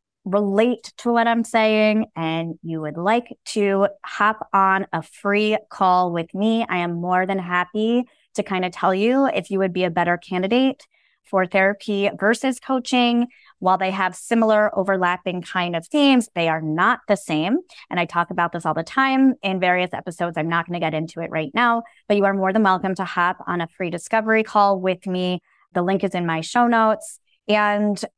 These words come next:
yeah, if you are feeling like your hidden pain is causing your stress levels to increase to the point where you're just feeling completely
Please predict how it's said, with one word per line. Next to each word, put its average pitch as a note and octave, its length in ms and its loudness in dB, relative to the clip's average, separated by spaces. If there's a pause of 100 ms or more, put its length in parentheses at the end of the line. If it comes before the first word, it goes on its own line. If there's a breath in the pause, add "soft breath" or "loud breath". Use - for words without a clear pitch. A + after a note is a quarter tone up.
(100)
yeah, G#3+ 600 2 (460)
if G#3+ 460 2 (120)
you G#3+ 300 2
are A#3+ 300 2
feeling G#3+ 680 0
like F#3 400 0 (260)
your G3+ 340 4
hidden G#3 300 0
pain F#3 500 -2
is - 180 -8
causing F#3+ 380 -2
your F3+ 480 0 (180)
stress A3+ 400 -2
levels F3 640 0 (120)
to F3 180 -4
increase G#3 420 -2
to - 80 -8
the G3 80 -2
point F3+ 320 -2
where D#3+ 100 -2
you're E3 160 0
just F#3 200 -8
feeling F#3 280 -2
completely F#3 800 0